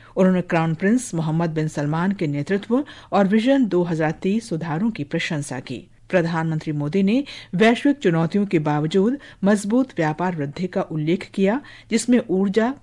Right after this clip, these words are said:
कृषि, उर्वरक, हरित हाइड्रोजन और प्रौद्योगिकी जैसे प्रमुख फोकस क्षेत्र शामिल हैं। उन्होंने बढ़ते रक्षा सहयोग, संयुक्त सैन्य अभ्यास और भारत मध्य पूर्व यूरोप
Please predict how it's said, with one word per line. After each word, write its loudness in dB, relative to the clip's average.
कृषि, -2
उर्वरक, 0
हरित 0
हाइड्रोजन -2
और -2
प्रौद्योगिकी 0
जैसे -2
प्रमुख -2
फोकस -6
क्षेत्र -4
शामिल -2
हैं। -8
उन्होंने 4
बढ़ते 0
रक्षा -2
सहयोग, 0
संयुक्त 4
सैन्य 2
अभ्यास -4
और 0
भारत 0
मध्य 0
पूर्व 0
यूरोप -2